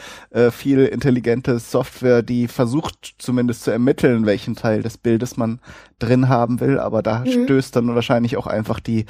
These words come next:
Speaker 1: Optik, äh, die, die, die Linsen und alles Mögliche an ihre Grenzen.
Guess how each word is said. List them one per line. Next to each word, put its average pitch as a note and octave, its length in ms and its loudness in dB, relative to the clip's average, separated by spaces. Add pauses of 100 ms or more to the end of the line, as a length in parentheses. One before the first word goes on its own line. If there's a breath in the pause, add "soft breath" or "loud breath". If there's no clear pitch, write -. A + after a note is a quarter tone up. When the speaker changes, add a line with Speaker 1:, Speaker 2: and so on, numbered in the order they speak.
(260 loud breath)
Speaker 1:
Optik, - 640 -2
äh, A2+ 280 2
die, A2+ 180 -2
die, G#2+ 180 -2
die A2 120 -4
Linsen B2 560 2
und A2+ 200 -2
alles G#2+ 240 -2
Mögliche A#2 400 -2
an A2 80 -6
ihre A2 180 0
Grenzen. G#2 640 -4